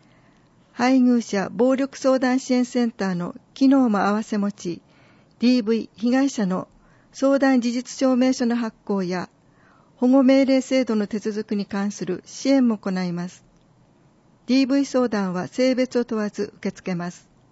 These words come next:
日時、毎週月曜から金曜日、午前八時三十分から午後五時十五分。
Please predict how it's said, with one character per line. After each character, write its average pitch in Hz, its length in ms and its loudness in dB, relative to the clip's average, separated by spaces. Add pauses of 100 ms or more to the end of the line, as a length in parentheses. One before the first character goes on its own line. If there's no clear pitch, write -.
(640)
日 240 300 2
時、 185 240 -6 (300)
毎 247 200 2
週 277 220 -2
月 262 280 -2
曜 254 140 0
か 240 100 -6
ら 233 120 -4
金 226 280 0
曜 196 220 -2
日、 175 220 -10 (440)
午 247 140 2
前 269 200 2
八 247 260 -4
時 240 100 -8
三 247 260 -2
十 233 140 -4
分 202 300 -4
か 180 160 -8
ら 170 260 -6
午 247 120 2
後 269 100 4
五 240 140 -2
時 220 120 -6
十 202 200 -4
五 190 140 -6
分。 180 320 -8